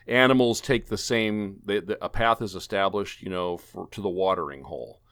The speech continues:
Um, you know, and at night, the animals that come out to drink at the watering hole,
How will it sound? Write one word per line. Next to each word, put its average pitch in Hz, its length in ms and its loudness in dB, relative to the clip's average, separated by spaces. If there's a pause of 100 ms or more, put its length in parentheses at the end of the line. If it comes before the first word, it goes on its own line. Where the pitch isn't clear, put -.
(380)
Um, 78 720 -4
you 92 120 -10
know, 85 140 -4
and 87 100 -6
at 92 100 -6
night, 92 260 -4
the 90 180 -8
animals 90 300 -6
that 85 100 -14
come 87 140 -10
out 82 180 -6
to - 60 -20
drink 85 300 -10
at 82 80 -16
the 78 80 -10
watering 80 380 -6
hole, 78 360 -6